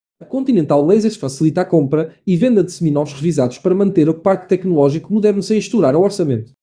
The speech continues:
Treinamento da equipa, venda estética e protocolos. Treinar a equipa de vendas é essencial para explicar claramente os protocolos de cada tecnologia e fechar mais casos.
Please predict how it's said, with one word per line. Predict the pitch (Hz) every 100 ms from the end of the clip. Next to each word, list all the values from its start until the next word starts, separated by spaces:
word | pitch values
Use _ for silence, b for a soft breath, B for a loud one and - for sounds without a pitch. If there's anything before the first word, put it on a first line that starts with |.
| _
Treinamento | 226 233 165 143
da | 175
equipa, | 202 202 185
venda | 196 196
estética | 185 185 170 170 143 139 -
e | 160
protocolos. | 233 - 170 170
Treinar | - 160 147
a | 151
equipa | 156 190 160
de | 131 143
vendas | 208 180 170 -
é | -
essencial | 196 214 196 143 139
para | 180
explicar | 185 175 165 147
claramente | 143 202 190 139 139
os | -
protocolos | 214 - - 170 156
de | -
cada | 196 185
tecnologia | 180 175 180 165 135 123 113 143
e |
fechar | 165 - 156
mais | 156 180
casos. | - 120 110 - -